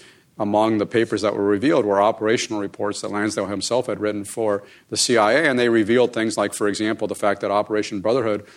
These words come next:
was not a spontaneous Filipino civic organization. It was actually an organization that was created and funded by Ed Lansdale of the C I A, and that exposed some of his Filipino friends to danger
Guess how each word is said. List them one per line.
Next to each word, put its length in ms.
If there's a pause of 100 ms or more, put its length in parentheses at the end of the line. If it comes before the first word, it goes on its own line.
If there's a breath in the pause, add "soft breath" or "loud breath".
(220 loud breath)
was 160
not 180
a 40
spontaneous 760
Filipino 580
civic 380
organization. 640
It 40
was 140
actually 420 (260 loud breath)
an 80
organization 560
that 140
was 140
created 380
and 140
funded 380
by 140
Ed 140
Lansdale 580
of 80
the 80
C 220
I 140
A, 280 (480 loud breath)
and 160
that 140
exposed 480
some 120
of 100
his 120
Filipino 520
friends 300
to 100
danger 580